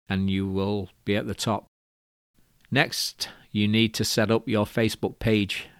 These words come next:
for your business. They do come up near the top of the searches if someone types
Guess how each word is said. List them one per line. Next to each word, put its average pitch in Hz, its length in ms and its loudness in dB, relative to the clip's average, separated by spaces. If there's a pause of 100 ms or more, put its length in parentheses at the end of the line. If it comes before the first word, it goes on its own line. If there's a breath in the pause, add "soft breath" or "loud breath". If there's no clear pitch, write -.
(160 soft breath)
for - 180 -8
your 92 140 0
business. 92 560 -4 (880)
They 117 540 6
do 120 340 8
come 117 320 4
up - 380 2
near 104 120 4
the 95 80 0
top - 280 -2
of 98 80 -2
the 95 40 -2
searches 98 640 -4 (120)
if 95 160 -2
someone 98 420 0
types - 720 -6